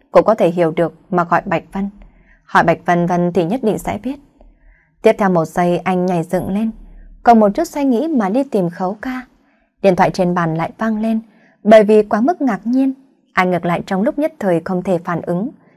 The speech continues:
chính là mình trừng mắt mà nhìn nó. "Hoài Kỳ à?" Alex không nhịn được mà mở miệng gọi anh. Hoài Kỳ liếc mắt nhìn anh, cầm đi di động rồi ấn nút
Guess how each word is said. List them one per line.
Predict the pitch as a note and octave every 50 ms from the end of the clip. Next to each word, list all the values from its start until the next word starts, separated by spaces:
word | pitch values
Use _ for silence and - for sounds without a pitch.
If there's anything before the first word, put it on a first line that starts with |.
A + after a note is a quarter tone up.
| _ _ _ _
chính | - F3 F3+ G#3+
là | A3
mình | F3+ E3+ E3+ D#3+ D#3
trừng | D#3 - F#3 D#3+ D#3
mắt | E3+ B3+ C4+ - A#3
mà | F#3
nhìn | E3 E3 E3 D3+ D3+
nó. | D#3+ E3+ F3 G3+ B3 - _ _ _ _ _ _ _ _ _ _ _ _ _ _ _ _ _ _ _
"Hoài | _ - F3+ E3+
Kỳ | F3 F3+ E3+
à?" | E3 D#3 D#3 - _ _ _ _ _ _ _ _ _ _ _ _ _ _ _ _
Alex | - F3+ F3 F3 F#3+ A#3 A3+ - - -
không | G3 F#3 F#3
nhịn | F3+ E3 D#3+
được | E3 F3+ D#3+ -
mà | F3+ F#3 F3
mở | E3+ F3 F3 E3
miệng | E3 E3+ E3+ D#3+ -
gọi | - F3+ E3+
anh. | - - G#3 A3 A3 A3 - _ _ _ _ _ _ _ _ _
Hoài | - A#3 A3
Kỳ | G#3+ - A3+ A3
liếc | A3 C4 E4 D#4+
mắt | D#4 E4+ E4 D4
nhìn | B3 G#3 F#3 - -
anh, | B3 B3+ C4 C4 - _ _ _ _
cầm | - F3+ E3 D#3
đi | D#3+ F3 F3+ F3
di | E3+ - F#3 F3+
động | F3+ F3+ D#3+ -
rồi | - - F#3+ E3
ấn | - - E3+ E3+ G3
nút | C4